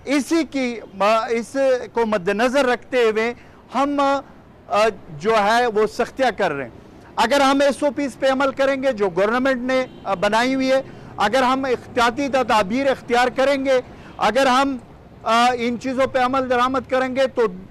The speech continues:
साथ हमारी मईशत, हमारे कारोबार, हमारे जो दिहाड़ीदार हैं, हमारे जो गरीब तबका है,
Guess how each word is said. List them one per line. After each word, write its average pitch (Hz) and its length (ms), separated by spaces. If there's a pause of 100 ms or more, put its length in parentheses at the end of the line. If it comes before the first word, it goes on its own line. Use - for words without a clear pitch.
(320)
साथ 247 340 (100)
हमारी 254 340
मईशत, 233 640 (400)
हमारे 220 360
कारोबार, 233 720 (280)
हमारे 240 640
जो 214 400
दिहाड़ीदार 208 840
हैं, 247 220
हमारे 214 400
जो 214 240
गरीब 202 380 (100)
तबका 254 320
है, 254 140